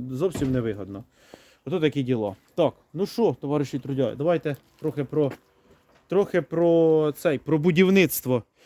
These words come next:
Тільки почали, е, це все діло будувати, і, ви знаєте, дуже швидко це все діло взяли і закінчили.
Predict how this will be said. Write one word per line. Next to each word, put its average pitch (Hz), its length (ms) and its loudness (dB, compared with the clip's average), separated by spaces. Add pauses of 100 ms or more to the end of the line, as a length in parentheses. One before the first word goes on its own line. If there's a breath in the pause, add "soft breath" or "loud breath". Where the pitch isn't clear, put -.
(200 soft breath)
Тільки 196 300 2
почали, 190 600 2 (160)
е, 147 220 2
це 165 140 2
все 151 180 -2
діло 160 240 2
будувати, 156 800 4
і, 175 220 0
ви 147 100 6
знаєте, 139 440 4
дуже 139 300 2
швидко 127 360 0
це 135 140 0
все 123 180 -2
діло 120 480 6
взяли 131 340 4
і 117 80 2
закінчили. 107 760 -4